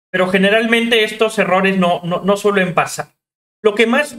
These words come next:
pues, suele pasar es el caso en donde validas con sunat y por X motivo ese sunat está caído, sunat se demora en responder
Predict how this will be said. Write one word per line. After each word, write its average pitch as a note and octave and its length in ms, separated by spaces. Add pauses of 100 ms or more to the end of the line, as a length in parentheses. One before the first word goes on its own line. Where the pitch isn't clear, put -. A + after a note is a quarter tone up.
pues, C4 160
suele C4 300
pasar A#3 640
es A3 240
el G3 180
caso G#3 300
en G#3+ 100
donde E3 300
validas G3 400
con F#3+ 180
sunat G3 500
y F#3+ 60
por F#3 300
X A3+ 280
motivo G3+ 380
ese G3 160
sunat F3+ 320
está D#3+ 280
caído, G3+ 540
sunat D#3+ 320
se D#3+ 100
demora D3+ 240
en D3+ 60
responder F3 840